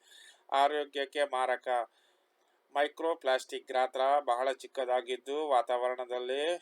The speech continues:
ಪ್ರದೂಷಣೆಯನ್ನು ಆಕರ್ಷಿಸಬಹುದು. ಮೈಕ್ರೋಪ್ಲಾಸ್ಟಿಕ್‌ಗಳು ಶರೀರದಲ್ಲಿ ಉರಿಮೂತಕ್ಕೂ ಕಾರಣವಾಗಬಹುದು. ಆಂತರಿಕ ರೋಗನಿರೋಧಕ ಶಕ್ತಿಗಳನ್ನು ಕುಗ್ಗಿಸುತ್ತದೆ.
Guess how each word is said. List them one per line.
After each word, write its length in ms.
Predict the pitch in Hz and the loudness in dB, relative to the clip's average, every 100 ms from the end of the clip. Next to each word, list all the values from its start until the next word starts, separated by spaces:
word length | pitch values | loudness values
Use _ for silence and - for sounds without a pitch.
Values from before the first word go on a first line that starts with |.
| _ _ _ | _ _ _
ಪ್ರದೂಷಣೆಯನ್ನು 800 | 131 131 135 135 139 131 127 131 | -6 -4 -6 -6 -8 -8 -8 -2
ಆಕರ್ಷಿಸಬಹುದು. 1200 | 156 123 143 135 123 127 131 127 127 131 127 123 - - _ 147 | 0 2 0 -6 -6 -4 -2 -2 -4 -2 -6 -6 -14 -20 _ -4
ಮೈಕ್ರೋಪ್ಲಾಸ್ಟಿಕ್‌ಗಳು 1040 | 151 160 156 139 127 - 135 127 123 139 | -2 -2 -4 0 0 -2 -8 -6 -4 -4
ಶರೀರದಲ್ಲಿ 840 | 147 139 127 123 123 127 127 139 | -4 -4 -4 -4 -4 -4 -2 -4
ಉರಿಮೂತಕ್ಕೂ 800 | 147 131 131 127 123 - 123 139 | -4 -4 -6 -6 -6 -6 -8 -8
ಕಾರಣವಾಗಬಹುದು. 1120 | 135 127 127 127 127 123 127 123 127 131 123 - - - - | -2 0 0 0 0 -2 -4 -4 -6 -6 -8 -10 -20 -20 -6
ಆಂತರಿಕ 560 | 139 143 - 143 143 - 151 | -2 -2 0 -2 -2 -2 0
ರೋಗನಿರೋಧಕ 760 | 139 127 131 127 127 131 123 143 147 - | 2 0 -2 -6 -6 -6 -4 -2 -2 -2
ಶಕ್ತಿಗಳನ್ನು 640 | 123 127 127 127 127 147 | -12 -12 -8 -8 -8 -12
ಕುಗ್ಗಿಸುತ್ತದೆ. 720 | 143 123 131 123 - 120 127 | -10 -10 -10 -10 -10 -6 -6